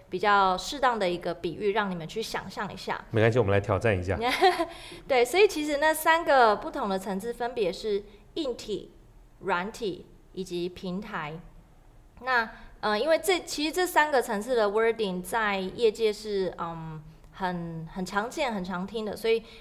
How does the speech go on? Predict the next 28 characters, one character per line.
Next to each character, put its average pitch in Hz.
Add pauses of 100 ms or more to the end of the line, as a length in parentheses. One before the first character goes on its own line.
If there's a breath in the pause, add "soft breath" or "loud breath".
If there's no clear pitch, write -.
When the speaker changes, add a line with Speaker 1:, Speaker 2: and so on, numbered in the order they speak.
Speaker 1:
我 196
还 196
是 240
希 262
望 233
今 226
天 220
稍 220
微 185
把 165
它 135
带 165
一 151
下。 160 (400 soft breath)
那 226 (280 loud breath)
软 247
体 311
及 208
服 214
务， 226
其 208
实 190
它 202
的 196
wording 185
就 180
是 185
叫 175